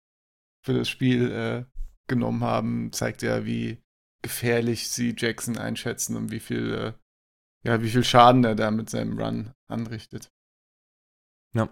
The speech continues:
Speaker 2: Äh, wurde dann auch bemängelt, dass man, äh, oder von, also Adrian Frank hat's dann in seiner Kolumne auch speziell nochmal angesprochen, warum dann die Ravens Offense nicht versucht hat, mehr über die Tight Ends zu gehen,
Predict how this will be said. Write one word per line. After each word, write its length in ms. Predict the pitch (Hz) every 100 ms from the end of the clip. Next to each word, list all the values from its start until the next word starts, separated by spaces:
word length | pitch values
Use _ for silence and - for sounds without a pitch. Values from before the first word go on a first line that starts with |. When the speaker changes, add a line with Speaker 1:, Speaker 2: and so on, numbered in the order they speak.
| _ _ - - - _ _ -
Speaker 2:
Äh, 260 | 107 101
wurde 180 | 104 110
dann 160 | 110 101
auch 100 | 98
bemängelt, 500 | 101 98 110 110 107
dass 180 | 98
man, 340 | 104 95 92 92
äh, 80 | 67
oder 160 | 87
von, 220 | - 87
also 380 | - - 82 82 -
Adrian 240 | 90 87
Frank 240 | - 107 104
hat's 140 | -
dann 80 | 85
in 60 | 85
seiner 180 | 87
Kolumne 320 | 87 95 107 98
auch 220 | 87 -
speziell 420 | - 95 - 104
nochmal 240 | 98 95
angesprochen, 480 | 82 104 - 98 95
warum 380 | 87 87 110 113
dann 440 | 101 101 101 101
die 120 | 92 90
Ravens 680 | 92 113 113 113 - - -
Offense 460 | 110 - 110 -
nicht 300 | 104 113 - _ _ _
versucht 340 | - 90 107 -
hat, 200 | 107 -
mehr 240 | 98 104
über 180 | 101 98
die 220 | 95 95
Tight 240 | - 110 95
Ends 260 | 87 -
zu 100 | -
gehen, 380 | 87 92 113